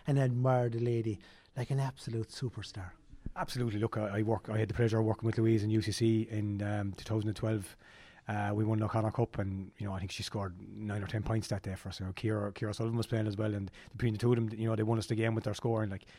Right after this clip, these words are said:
Speaker 2: she's an absolute class act, you know, left and right. Um, you know, pure natural.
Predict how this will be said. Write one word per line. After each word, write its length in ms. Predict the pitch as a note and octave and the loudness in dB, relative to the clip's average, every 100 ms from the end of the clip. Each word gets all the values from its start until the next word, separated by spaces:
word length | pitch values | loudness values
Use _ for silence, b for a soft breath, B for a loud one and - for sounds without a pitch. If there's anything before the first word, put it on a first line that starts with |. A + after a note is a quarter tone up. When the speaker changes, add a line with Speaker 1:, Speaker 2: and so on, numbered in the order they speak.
| B B | B B
Speaker 2:
she's 180 | - B2+ | -4 -2
an 60 | C3 | 2
absolute 320 | C#3 B2+ G#2+ | 0 0 -2
class 240 | G#2+ F#2+ | -2 -4
act, 240 | F#2+ F#2+ G#2 | -6 -8 -6
you 60 | |
know, 120 | G2+ G#2 | -4 -2
left 260 | G#2+ - | 0 0
and 80 | G#2 | -2
right. 260 | G2 G2 - B B B G2 | -4 -4 -8 B B B -10
Um, 400 | G2 F#2+ F#2+ F#2+ | -6 -4 -4 -4
you 60 | |
know, 120 | G2+ | -4
pure 260 | G2 B2 B2 | 0 4 4
natural. 420 | G#2+ F#2+ - G2 | 4 -2 -4 -6